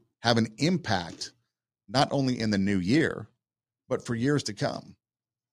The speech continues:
But it starts with the heart, because what's on the heart is gonna be consume or consuming your thoughts.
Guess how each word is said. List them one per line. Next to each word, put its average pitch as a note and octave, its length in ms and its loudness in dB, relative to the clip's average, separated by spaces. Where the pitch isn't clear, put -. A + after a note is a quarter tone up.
But A2 120 -2
it - 20 -4
starts C#3 240 4
with F3 60 0
the F3 80 8
heart, B2 420 8
because A2+ 460 2
what's F#2+ 200 -4
on G#2 200 -2
the G2 60 0
heart E3 500 0
is F#2+ 180 -2
gonna A#2 160 4
be G#2 360 6
consume B2 640 2
or F#2 120 -4
consuming A2+ 440 2
your G2 100 2
thoughts. A#2 560 2